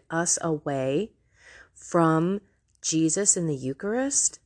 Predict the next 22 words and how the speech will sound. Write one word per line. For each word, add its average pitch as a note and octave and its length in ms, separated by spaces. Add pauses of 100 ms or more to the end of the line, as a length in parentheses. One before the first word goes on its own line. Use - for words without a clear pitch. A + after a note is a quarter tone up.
(600)
in F#3 300
the F#3 140
Catholic - 600
Church, - 400
in D3+ 100
the C#3+ 100
Catholic - 500
Mass? C3 720 (360)
So, A3+ 480
so, F3 460
so D#3+ 440
many. A#3 520 (1900)
False D4+ 280
religions D4 440
and B3+ 160
philosophies, G#3 800
Jehovah A#3 600
Witness, - 720 (420)
Christian C4 500
cults, - 600 (360)
Christian D#3 460
Science, F3 760